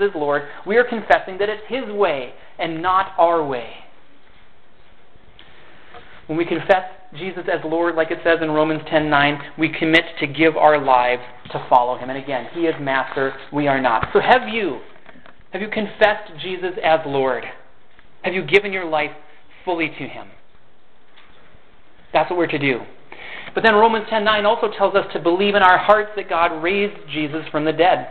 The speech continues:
And let me just tell you, there are lots and lots of very good reasons to believe that God raised Jesus from the dead. I wrote a, a chapter in my book about it. Again, if, if any of you don't have my book, I'd be glad to give you a free copy of it today.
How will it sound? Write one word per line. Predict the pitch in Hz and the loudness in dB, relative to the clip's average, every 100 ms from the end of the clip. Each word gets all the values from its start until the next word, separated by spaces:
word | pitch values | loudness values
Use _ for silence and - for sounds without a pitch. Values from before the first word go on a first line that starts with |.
| - - - | -12 -10 0
And | |
let | 185 | 4
me | 233 | 4
just | 214 | 2
tell | 208 | 2
you, | 196 | 4
there | 170 220 | 6 6
are | 165 | 8
lots | 156 180 | 6 6
and | 175 | 2
lots | 156 170 | 0 0
of | 160 127 | 0 -2
very | 147 214 | 0 2
good | 165 156 | 2 0
reasons | 135 170 151 - - | 2 0 2 0 0
to | |
believe | 147 143 165 143 135 - - - - | 0 2 2 0 -4 -10 -18 -8 0
that | 156 | 0
God | 156 156 165 139 | 4 6 6 2
raised | 151 151 143 | -2 -2 -6
Jesus | 147 143 139 - | -8 -8 -8 -6
from | 143 | -6
the | 135 | 0
dead. | 139 123 - - | 2 2 0 4
I | 170 | 6
wrote | 233 226 202 - | 6 4 2 -4
a, | 156 - 185 | -10 -8 -8
a | 156 | -2
chapter | 185 196 190 | 2 2 2
in | 165 | 0
my | 131 | -2
book | 127 190 | 0 0
about | 160 135 135 | 4 4 4
it. | 165 | 2
Again, | 170 160 175 | -2 0 0
if, | 147 - | 0 -2
if | 151 139 | -8 -4
any | 175 175 | -2 0
of | |
you | 170 | 4
don't | 160 165 | 4 4
have | 156 156 | 4 4
my | 151 135 | 2 -4
book, | 151 175 | -4 -4
I'd | 147 143 147 | -6 -6 -8
be | |
glad | 143 147 160 | 0 2 2
to | |
give | 156 151 | 0 -6
you | |
a | 143 - | -8 -6
free | 165 | -8
copy | 160 151 175 165 | 0 0 0 -4
of | |
it | 170 | -4
today. | 165 170 180 | 0 0 -2